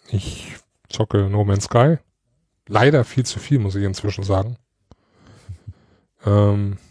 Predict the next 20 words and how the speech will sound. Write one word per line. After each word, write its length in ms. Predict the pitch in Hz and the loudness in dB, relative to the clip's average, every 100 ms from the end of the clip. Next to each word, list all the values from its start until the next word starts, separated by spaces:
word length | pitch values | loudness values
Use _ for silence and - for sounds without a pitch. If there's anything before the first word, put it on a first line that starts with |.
| _ | _
was 220 | 101 98 | -2 -2
ich 60 | 104 | 0
auch 100 | 101 | 2
definitiv 540 | 113 - 107 - 101 | 2 2 -4 -4 -2
einstellen 360 | 104 104 - 98 | 0 0 -2 -2
muss. 200 | 95 - | -4 -4
Mir, 580 | 101 98 101 98 101 - 117 110 - | -4 -4 -6 -10 -12 -16 -18 -18 -6
momentan 380 | 127 127 - 139 | 2 4 4 4
ist 160 | 127 | 2
mir 60 | 120 | 2
das 160 | 110 113 | 0 -2
ein 20 | |
bisschen, 220 | 113 127 | -4 0
aber 100 | 117 | 2
das, 280 | 110 - - | 0 -2 -4
das 180 | 110 131 | -2 2
machen 200 | 104 98 | 2 2
wir 100 | 95 | 0
in 120 | 95 | -4
einer, 180 | 90 | -8